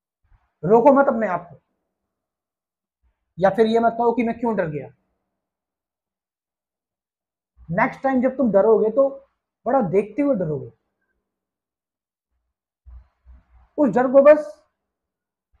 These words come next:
उस डर के साथ रहो बस। रहने का मतलब ये है, ना तो उस डर को लेकर ये कहो, लेकिन दिमाग में चलेगा ये, thoughts में चलेगा, लेकिन तुम्हें नहीं करना है ऐसा।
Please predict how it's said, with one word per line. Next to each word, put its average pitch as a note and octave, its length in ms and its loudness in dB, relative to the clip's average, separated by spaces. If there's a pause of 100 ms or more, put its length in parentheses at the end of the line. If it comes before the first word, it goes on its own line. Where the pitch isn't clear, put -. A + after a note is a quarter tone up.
(760)
उस B3+ 100 -2
डर A#3+ 200 0
के C4 60 -4
साथ B3+ 220 -4
रहो F3 200 -4
बस। C#3 220 -10 (1500)
रहने G3+ 260 -2
का C#4 60 2
मतलब B3+ 300 -2
ये G3+ 140 -2
है, A3+ 120 -2
ना A3+ 140 -6
तो B3+ 180 -2
उस G#3 160 -6
डर G#3+ 140 -8
को A#3+ 80 -8
लेकर A3 240 -4
ये G3 120 -2
कहो, G3 240 -4 (1600)
लेकिन F3 220 -4
दिमाग G3 300 -2
में A#3+ 80 -4
चलेगा B3+ 320 4
ये, G3+ 180 -2 (100)
thoughts G3 200 -2
में A3+ 80 -8
चलेगा, B3+ 340 2 (1600)
लेकिन B3 260 0
तुम्हें C4+ 240 2
नहीं C#4+ 120 2
करना F3+ 260 -4
है D3+ 120 -8
ऐसा। - 160 -20